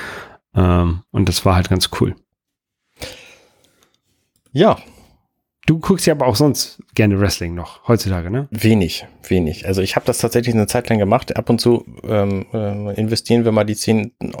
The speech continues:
Speaker 2: Dollar pro Monat für das W W E Network und kaufen, äh, äh, und gucken dann die, die ak-, die aktuellen Pay-Per-Views. Aber ansonsten gucke ich tatsächlich nur noch relativ wenig Wrestling.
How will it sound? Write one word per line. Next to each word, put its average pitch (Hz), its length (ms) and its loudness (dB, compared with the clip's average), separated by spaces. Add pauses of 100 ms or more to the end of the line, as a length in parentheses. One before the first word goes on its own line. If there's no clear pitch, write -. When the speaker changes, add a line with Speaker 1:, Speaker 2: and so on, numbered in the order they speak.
(120)
Speaker 2:
Dollar 113 360 4
pro - 180 -2
Monat 110 360 4
für - 160 -2
das 104 160 0
W 107 140 2
W 107 80 0
E 107 140 -2
Network 113 440 2
und 104 160 -2
kaufen, - 640 -6 (240)
äh, - 140 -6 (300)
äh, 107 180 4
und 107 80 4
gucken 113 320 0
dann 104 160 2
die, 95 200 2 (560)
die - 120 -2
ak-, - 160 -8
die 107 120 0
aktuellen 101 360 0
Pay-Per-Views. 117 640 0 (320)
Aber 90 760 2
ansonsten 90 500 -4
gucke 90 140 -8
ich 90 60 -8
tatsächlich 87 380 -6
nur 87 100 -6
noch 85 140 -8
relativ 90 280 -6
wenig 87 280 -6
Wrestling. 95 400 -10